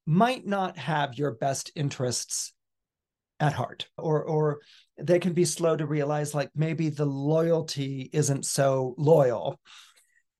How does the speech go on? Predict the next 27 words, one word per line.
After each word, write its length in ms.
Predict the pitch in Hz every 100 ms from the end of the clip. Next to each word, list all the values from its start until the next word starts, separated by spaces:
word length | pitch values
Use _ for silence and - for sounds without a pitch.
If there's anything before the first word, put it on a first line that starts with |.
| -
And 160 | 196 185
so 460 | 208 190 180 156 - -
during 300 | 147 233 285
this 180 | 277 226
time 400 | - 214 196 185
when 140 | 180
the 80 | 165
moon 680 | 165 185 226 254 240 226 220 -
is 540 | 165 160 156 147 -
eclipsed, 720 | 151 - 185 - - - - - _ _ _ _ -
it 140 | 165
is 220 | 170 147
shadowed, 760 | - - 208 165 147 - - - _
this 320 | 151 262 -
might 220 | 392 392 381
be 400 | 208 196 196 -
a 80 | 156
time 760 | - - 180 160 147 143 151 - _ _ _ _
for 100 | 180
you 240 | 180 196 233
to 160 | - -
ask 360 | 202 226 - -
yourself 480 | 151 - 131 127 226
in 60 |
a 60 | 349
quiet 340 | - 208 -
moment, 420 | 151 123 110 -